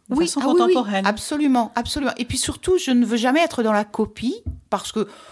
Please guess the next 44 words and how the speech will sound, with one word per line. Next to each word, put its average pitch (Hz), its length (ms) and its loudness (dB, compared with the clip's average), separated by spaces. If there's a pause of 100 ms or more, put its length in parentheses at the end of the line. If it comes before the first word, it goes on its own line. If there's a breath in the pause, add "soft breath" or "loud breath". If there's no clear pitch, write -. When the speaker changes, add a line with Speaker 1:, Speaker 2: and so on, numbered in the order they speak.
(180 loud breath)
Speaker 2:
bon, 190 340 -4 (680)
je 170 220 -6
pense 285 340 0
qu'on 196 160 -4
peut, 254 380 -2
comme 190 240 -2
on 175 80 -4
reproduit 175 520 -6
certains 185 400 -10
meubles 190 520 0
ou 170 60 -8
certaines 170 420 -6
broderies, 185 480 -2
on 220 80 -2
pourrait, 269 500 -4
mais 202 380 -2
je 196 180 -2
n'ai 240 140 4
jamais 320 280 2
eu 302 200 4
cette 240 340 -2
envie 214 420 0
ni 254 120 2
cette 196 220 -6
démarche. 202 540 -2 (300 loud breath)
Simplement, 254 640 0
j'ai 233 140 0
eu 247 180 4
envie 226 440 2
de, 220 220 0 (480 loud breath)
d'abord 170 380 -4
parce - 160 -12
que 160 80 -14
j'ai 170 140 -6
une 151 160 -12
sensibilisé-, 160 880 -8
sensibilité 185 680 -4
européenne, 175 680 -2
et - 60 -4
lorsque 185 260 -4
je - 100 -4
fais 185 100 -4
mes 160 120 -4
dessins, 269 480 0